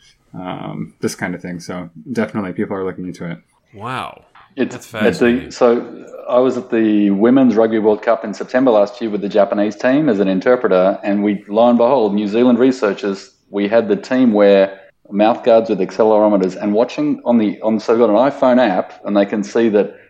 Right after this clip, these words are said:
Speaker 3: Chris just got donked on the side of the head, and you can, it's incredible. The act, you can see this little mini skull, you can see where he got hit, you can see the flexion in his neck, and they're building this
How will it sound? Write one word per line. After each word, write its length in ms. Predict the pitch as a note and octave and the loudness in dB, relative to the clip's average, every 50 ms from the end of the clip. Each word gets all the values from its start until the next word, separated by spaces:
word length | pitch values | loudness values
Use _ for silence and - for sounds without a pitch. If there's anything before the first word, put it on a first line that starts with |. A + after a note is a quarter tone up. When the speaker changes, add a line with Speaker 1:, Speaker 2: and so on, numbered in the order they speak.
| _ _ - | _ _ -8
Speaker 3:
Chris 300 | - D3 D3 D3 - - | -2 -2 -2 -2 -4 -6
just 180 | C3 G#2+ - - | -8 -6 0 2
got 380 | A#2 G2 D#2+ - G#2 G2 F#2 - | 2 2 0 -2 -8 -10 -4 -2
donked 300 | A#2 A#2+ C3+ C3 - B2+ | 0 2 2 0 0 0
on 80 | A2+ G#2 | -2 0
the 80 | G#2 G2+ | -2 -2
side 240 | - - G#2+ G#2+ | 2 2 4 4
of 60 | G#2+ G2+ | 4 2
the 60 | G#2 | 2
head, 180 | A2 A#2 G2 | 2 2 2
and 160 | F#2 - G#2+ A2+ | 0 0 -2 -4
you 60 | A2+ | -2
can, 260 | - A#2+ A2 A2+ - | -2 -2 -2 -2 -4
it's 160 | - - - - | -6 -10 -8 -4
incredible. 880 | B2 B2 - - - - - - - - - - - G3+ C3+ G2+ - - - - - - _ _ - | -4 -4 -4 -6 -12 -14 -18 -16 -12 -8 -4 0 0 0 0 0 -2 -6 -14 -20 -20 -20 _ _ -8
The 160 | C#3+ D3 C#3+ | -8 -4 -2
act, 260 | - F3+ G3+ G3+ - | 0 0 -2 -2 -2
you 140 | D#3 D3 C3+ | 0 0 2
can 160 | - D#3+ D3 | 4 2 2
see 240 | C3 - - F3 E3+ | 2 4 4 4 4
this 260 | C#3+ C3 B2+ - B2+ | 4 4 2 0 -2
little 300 | B2+ B2+ B2 D3 D#3 E3 | -2 0 2 4 4 4
mini 240 | C#3 C#3+ C#3 C#3 B2+ | 4 4 4 4 4
skull, 440 | A#2+ - - - C3+ C#3 D#3+ F3+ E3 | 2 0 -2 2 2 4 4 2 0
you 60 | C#3 | -2
can 140 | - - A#2+ | -4 -6 -10
see 180 | - - B2 | -8 -6 -6
where 300 | A2+ G#2 A2 C3 D3 D#3 | -4 0 2 4 4 4
he 80 | D#3 C#3+ | 4 4
got 160 | B2 A#2 G#2 | 2 2 2
hit, 260 | G2+ B2+ C#3+ E3 E3 | 0 -2 -4 -4 -2
you 140 | - C3+ B2+ | -2 -4 -4
can 140 | - A#2+ - | -2 -4 -4
see 180 | - - B2 A#2 | -2 -2 -2 0
the 120 | A2 G#2+ | -2 -2
flexion 440 | - - - D3 D3 - - C#3+ B2+ | -4 -2 -2 -2 -2 -2 -2 -2 -2
in 80 | A#2 | 0
his 160 | G#2+ G#2 G2 F#2 | 0 0 0 0
neck, 320 | G#2+ B2 D3+ F3 - - - | 0 0 0 -2 -4 -8 -6
and 260 | A#2+ A#2 A2+ A2+ A2 | -2 0 0 2 2
they're 100 | A#2 A#2 | 4 2
building 400 | A2 G2+ G#2+ B2+ B2+ B2 B2 A2+ | 2 4 2 2 4 4 2 2
this 320 | G#2+ G#2 - - - _ | 2 0 -4 -6 -14 _